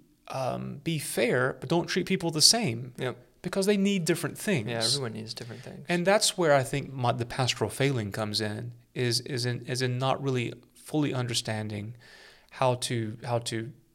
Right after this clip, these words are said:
Speaker 1: treat people with
Speaker 2: Yeah.
Speaker 1: that discernment,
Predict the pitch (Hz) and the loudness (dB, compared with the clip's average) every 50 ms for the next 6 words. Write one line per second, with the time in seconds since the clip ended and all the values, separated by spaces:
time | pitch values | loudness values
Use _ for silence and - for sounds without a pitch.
0 | _ _ _ _ _ _ _ _ - - - 165 - - - - 120 - - - | _ _ _ _ _ _ _ _ -6 -4 -4 -4 -4 -6 -8 -8 -8 -6 -6 -4
1 | 98 98 - - - 123 127 123 117 117 - - 120 110 - - 117 107 104 104 | -4 -4 -4 -4 -2 -2 0 2 2 2 2 0 0 0 2 2 0 0 -4 -4
2 | 107 110 120 120 - | -4 -6 -6 -6 -8